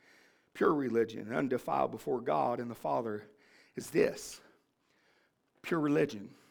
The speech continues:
to visit the fatherless and the widows in their affliction, and keep himself unspotted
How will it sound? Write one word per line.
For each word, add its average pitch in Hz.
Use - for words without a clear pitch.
to 156
visit 190
the 139
fatherless 135
and 113
the 113
widows 123
in 151
their 127
affliction, -
and 113
keep -
himself 170
unspotted 151